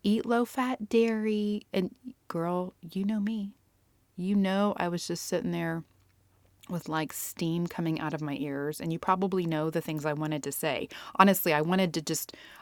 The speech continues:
I was so tempted to put my hand up and just be like, "Can I add something?" <laughs> And that's when I felt like God was like, "No, no, you can't. Keep your mouth shut. This is not the time or the place." You know, that was not my,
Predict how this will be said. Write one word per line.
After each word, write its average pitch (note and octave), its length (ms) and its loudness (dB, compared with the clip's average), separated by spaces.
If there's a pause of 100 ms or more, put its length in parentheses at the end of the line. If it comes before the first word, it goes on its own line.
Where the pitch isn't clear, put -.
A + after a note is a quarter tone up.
I F3+ 40 -2
was E3+ 120 -2
so E3+ 340 4
tempted E3 540 0 (520)
to - 60 -20
put - 220 -8
my A3 80 -4
hand G#3 360 -4
up G3 280 -2
and F#3+ 100 -6
just - 380 -10
be G3+ 80 -4
like, G#3 180 -4
"Can D#4 140 -4
I E4+ 200 -2
add D#4 280 -4
something?" E4+ 680 2
<laughs> - 1160 -8
And G3+ 100 2
that's D#3+ 160 2
when E3+ 80 2
I D#3 80 0
felt G3+ 180 0
like D3 160 -4
God C#3+ 220 -2
was D3 100 -10
like, C#3+ 160 -4
"No, A3 380 4 (800)
no, D#3+ 380 0
you G#3 160 4
can't. F3+ 420 4 (220)
Keep - 180 2
your F#3+ 80 6
mouth E3+ 300 4
shut. D3 260 0
This E3 180 0
is D#3 140 -4
not E3+ 400 2 (720)
the E3+ 80 2
time D#3+ 260 4
or D3+ 60 0
the - 80 -6
place." - 520 -6
You D3+ 60 -4
know, C#3 160 -4 (100)
that E3 140 -2
was D3+ 140 -4
not E3+ 260 2
my, E3+ 360 4